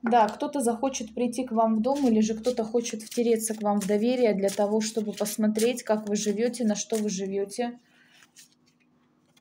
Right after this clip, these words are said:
Это мужчина. Это мужчина. Нестабильный мужчина. То есть сегодня он,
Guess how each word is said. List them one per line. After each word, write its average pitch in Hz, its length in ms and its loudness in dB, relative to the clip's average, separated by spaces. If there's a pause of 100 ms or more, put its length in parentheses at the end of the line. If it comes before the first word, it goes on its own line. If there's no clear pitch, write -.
(2500)
Это 226 200 2
мужчина. 196 680 2 (500)
Это - 100 -14
мужчина. 214 680 -14 (4000)
Нестабильный 240 800 4
мужчина. 196 680 0
То 196 120 0
есть 196 160 -4
сегодня 214 460 4
он, 208 260 2